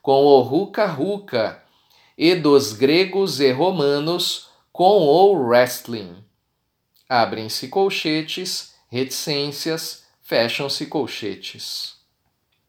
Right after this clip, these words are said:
Entre outras formas de categorização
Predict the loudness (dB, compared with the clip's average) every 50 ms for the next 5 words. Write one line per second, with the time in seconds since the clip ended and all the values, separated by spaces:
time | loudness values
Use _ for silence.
0 | _ _ _ _ _ _ _ _ _ _ _ _ _ _ _ _ _ _ _ _
1 | _ _ _ _ _ _ _ _ _ _ _ _ _ _ _ _ _ _ _ _
2 | _ _ _ _ _ _ _ _ -4 -4 -4 -4 -4 -2 2 4 6 8 8 6
3 | 4 2 0 -2 -2 -2 -2 -4 0 2 6 6 6 4 4 0 -2 -2 -4 -8
4 | -12 -12 -6 -2 -2 0 0 -2 -4 -6 -6 -2 0 0 0 0 0 -4 -4 -4
5 | -4 -4 -4 -6 -8 -6 -2 -2 -2 -2 -4 -6 -10